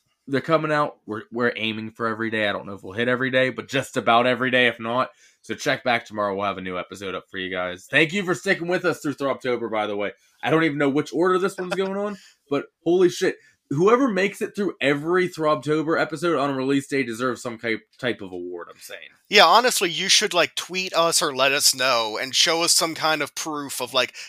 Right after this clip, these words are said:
Speaker 2: take screenshot that each episode is played, and we will send you something. <laughs>
Speaker 1: Yeah,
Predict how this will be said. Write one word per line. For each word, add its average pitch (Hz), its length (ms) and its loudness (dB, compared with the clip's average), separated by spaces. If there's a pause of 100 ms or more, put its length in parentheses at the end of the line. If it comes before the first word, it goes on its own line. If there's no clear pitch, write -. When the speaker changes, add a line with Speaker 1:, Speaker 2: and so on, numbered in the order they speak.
(120)
Speaker 2:
take 247 180 6
screenshot 208 680 4
that 127 120 -4
each 156 220 -2
episode 143 500 0
is 120 120 -4
played, 123 580 0
and 143 240 -4
we 170 100 -4
will 170 140 -6
send 151 340 2
you 147 120 -2
something. 120 540 0 (400)
<laughs> 214 100 -6 (1500)
Speaker 1:
Yeah, 185 140 0